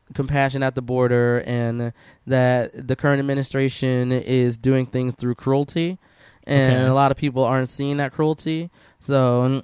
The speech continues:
Speaker 1: that's where, like, on his website, 'cause he,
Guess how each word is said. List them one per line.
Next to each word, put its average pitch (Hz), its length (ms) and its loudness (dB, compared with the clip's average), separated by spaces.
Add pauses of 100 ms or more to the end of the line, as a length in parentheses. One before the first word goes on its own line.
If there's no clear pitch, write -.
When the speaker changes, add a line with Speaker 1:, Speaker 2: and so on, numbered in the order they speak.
Speaker 1:
that's 131 320 -2
where, 127 580 4
like, 123 200 -2
on 147 180 2
his 147 340 2
website, 135 540 0
'cause 127 180 -4
he, 123 300 -2